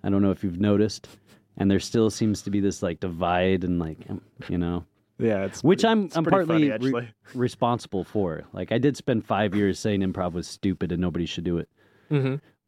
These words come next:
Speaker 1: But I wasn't serious, guys. <laughs> I was
Speaker 2: Now I
Speaker 1: joking.
Speaker 2: realized I was joking that whole time.
Speaker 1: I was joking. Uh, that the whole thing was I was mad because they didn't let me skip a class and they made me take intro, and I fucking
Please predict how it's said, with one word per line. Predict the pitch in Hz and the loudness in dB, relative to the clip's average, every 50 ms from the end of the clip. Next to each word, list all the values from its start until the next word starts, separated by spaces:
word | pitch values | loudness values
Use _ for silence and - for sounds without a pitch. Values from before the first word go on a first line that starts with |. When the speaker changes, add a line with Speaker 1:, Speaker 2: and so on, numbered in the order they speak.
| _ _ - | _ _ 0
Speaker 1:
But | 95 90 85 | 0 2 2
I | - - - - | 0 -4 -2 0
wasn't | 190 208 196 220 175 143 | 0 2 2 2 0 -2
serious, | - - - 185 196 220 214 180 143 120 107 - | -4 -4 -2 2 2 4 6 6 6 4 2 0
guys. | - 123 120 135 143 156 170 156 143 135 | 0 2 2 4 6 6 6 6 4 2
<laughs> | |
I | 135 - - - - _ _ _ _ _ - - - - - - - - - 160 | -2 -4 -10 -18 -20 _ _ _ _ _ -20 -20 -20 -20 -20 -20 -16 -6 0 2
was | 156 160 | 4 4
Speaker 2:
Now | 185 214 233 | 4 4 6
I | 226 220 | 6 6
Speaker 1:
joking. | 208 - | 6 6
Speaker 2:
realized | 185 202 208 208 214 208 214 220 208 - 226 | 6 6 6 6 4 4 4 2 2 2 2
I | 220 | 4
was | 208 208 208 190 | 6 6 4 4
joking | 160 - 180 180 214 226 - 214 196 185 | 2 2 4 4 4 4 2 0 0 2
that | 180 160 147 | 2 2 2
whole | 151 160 156 151 | 2 2 0 2
time. | - - 143 135 131 | 2 2 2 4 4
Speaker 1:
I | 185 240 | 4 4
was | 294 381 427 427 - | 6 6 4 4 4
joking. | - 214 165 - - 123 107 - - - - - - | 4 2 2 2 2 -2 -4 -6 -10 -16 -20 -6 0
Uh, | 180 208 220 214 190 - | 2 4 4 4 2 0
that | - 233 202 - _ _ | -2 -2 -2 -4 _ _
the | - 220 220 202 | 0 2 4 4
whole | 185 254 269 254 | 4 4 2 0
thing | - - 226 269 285 180 | 0 0 2 2 4 4
was | 143 131 127 117 - - | 6 4 4 2 0 -2
I | 120 135 | 0 2
was | 143 151 147 123 | 4 4 4 2
mad | 139 143 151 170 170 135 | 2 2 2 2 2 2
because | 135 123 - - 131 123 117 113 | 0 0 0 0 0 0 2 2
they | 127 127 127 | 2 2 2
didn't | 117 104 - 123 - - - - 147 160 165 131 | 0 -2 -8 -16 -16 -4 0 2 2 4 4 2
let | 143 135 120 | 0 0 2
me | 131 113 | 0 0
skip | - - - 170 165 - | 0 -2 -2 -2 -2 0
a | 127 101 | -2 -4
class | - - 104 92 90 98 - - | -2 -2 0 0 -2 -2 -4 -2
and | 113 | -2
they | 107 | 0
made | 110 117 123 123 | 0 2 2 2
me | 127 123 110 | 2 0 0
take | - 143 120 110 - - | -2 -2 -4 -4 -4 0
intro, | 127 139 170 160 - - 127 101 90 92 107 113 110 - 104 - - | 2 2 2 2 0 0 0 0 2 2 0 0 -2 -6 -16 -8 -4
and | 104 104 107 | -2 0 0
I | 110 | 0
fucking | - - 127 120 - - 120 113 104 104 104 101 95 | 0 -2 -2 -2 -2 0 2 2 2 2 2 0 -2